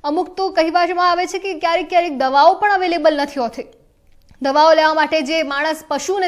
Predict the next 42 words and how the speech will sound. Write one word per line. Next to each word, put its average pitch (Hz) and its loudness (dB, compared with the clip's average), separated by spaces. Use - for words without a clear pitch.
લઈ 294 0
આવ્યું 285 -2
છે, 311 -2
પશુ 302 -6
જે 302 -4
બીમાર 277 -2
છે 311 -6
તેને 294 -8
સારવાર 285 0
માટે 294 -4
તેને 320 -2
દવા 330 2
અહીંયાથી 359 2
કરાવી 330 0
હોય 415 -2
તો 403 -6
દવા 311 0
પણ 392 -2
બહારથી 349 0
લેવા 392 0
જવું 294 2
પડે 240 -4
છે 262 -16
તેવી 359 -2
હાલત 349 4
હાલ 330 2
જોવા 294 2
મળી 277 -2
રહી 285 -2
છે. 320 -10
ત્યારે 330 0
સમગ્ર 320 -4
ઘટના 285 -2
બહાર 285 2
આવતા 311 0
જે 302 -4
પશુપાલકો, 320 4
જે 339 -4
ખેડૂતો 330 -2
છે 320 -10
તેમાં 330 -2
ભારે 311 2